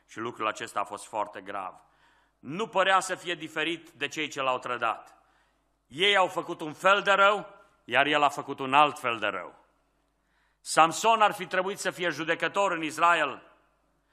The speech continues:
adică ar fi trebuit să-L reprezinte pe Dumnezeu, să se poarte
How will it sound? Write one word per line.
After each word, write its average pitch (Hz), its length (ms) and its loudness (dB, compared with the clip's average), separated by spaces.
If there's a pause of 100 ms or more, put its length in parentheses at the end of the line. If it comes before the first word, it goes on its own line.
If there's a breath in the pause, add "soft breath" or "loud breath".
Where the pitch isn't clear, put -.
adică 196 320 2
ar 202 80 4
fi 190 120 -8
trebuit 202 300 -4
să-L 214 220 2
reprezinte 196 640 0
pe 202 120 -2
Dumnezeu, 185 580 -2
să 180 160 -8
se 175 180 -4
poarte 190 600 2